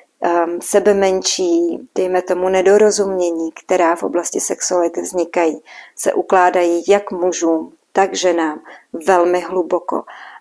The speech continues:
A je pro nás, eh, velmi těžké se potom znovu oprostit od té bolesti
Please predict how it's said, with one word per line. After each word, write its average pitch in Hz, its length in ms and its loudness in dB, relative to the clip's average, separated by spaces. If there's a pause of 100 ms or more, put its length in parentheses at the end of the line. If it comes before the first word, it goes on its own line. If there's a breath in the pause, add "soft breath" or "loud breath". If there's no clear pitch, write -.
(140)
A 170 320 2
je 190 180 2
pro 185 200 2
nás, 165 440 2
eh, 175 260 0
velmi 175 320 0
těžké 170 600 -2
se 160 600 -2
potom 170 380 -4
znovu 170 400 -2
oprostit - 800 -2
od - 200 -10
té 170 180 -2
bolesti 170 560 -4